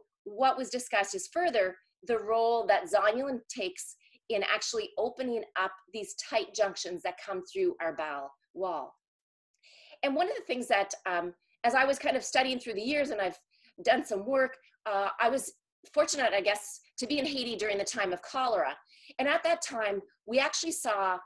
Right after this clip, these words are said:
um, cholera, and the way that it would work on the body is that within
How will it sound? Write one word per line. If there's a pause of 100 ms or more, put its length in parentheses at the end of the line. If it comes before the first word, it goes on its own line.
(360)
um, (560)
cholera,
and
the
way
that
it
would
work
on
the
body
is
that
within